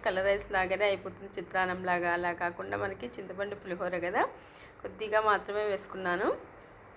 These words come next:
కలర్ చూడండి, మొత్తం ఎల్లో కలర్ రాలేదు, చింతపండు లైట్గా చింతపండు కలరే ఉంది. ఇలాగ రెడీ అయిపోయింది చూడండి. ఇప్పుడు మనం ఇప్పుడు సర్వింగ్ ప్లేట్లోకి తీసేసుకుందాము. మొత్తం మన చింతపండు పులిహోర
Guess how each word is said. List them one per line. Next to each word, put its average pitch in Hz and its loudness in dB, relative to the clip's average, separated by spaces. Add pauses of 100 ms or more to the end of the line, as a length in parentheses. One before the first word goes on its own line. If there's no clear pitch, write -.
(160)
కలర్ 202 6
చూడండి, 202 2 (800)
మొత్తం 208 0 (120)
ఎల్లో 202 2 (100)
కలర్ 196 2
రాలేదు, 180 2 (380)
చింతపండు 208 -4
లైట్గా 202 2 (100)
చింతపండు 190 -4
కలరే 185 2
ఉంది. 180 2 (400)
ఇలాగ 185 2 (120)
రెడీ 190 2
అయిపోయింది 185 -6
చూడండి. 170 -2
ఇప్పుడు 330 -2 (400)
మనం 214 0
ఇప్పుడు 214 -6
సర్వింగ్ 190 2
ప్లేట్లోకి 185 -2
తీసేసుకుందాము. 180 -2 (960)
మొత్తం 98 0 (1040)
మన 185 -4 (580)
చింతపండు 196 -2
పులిహోర 196 0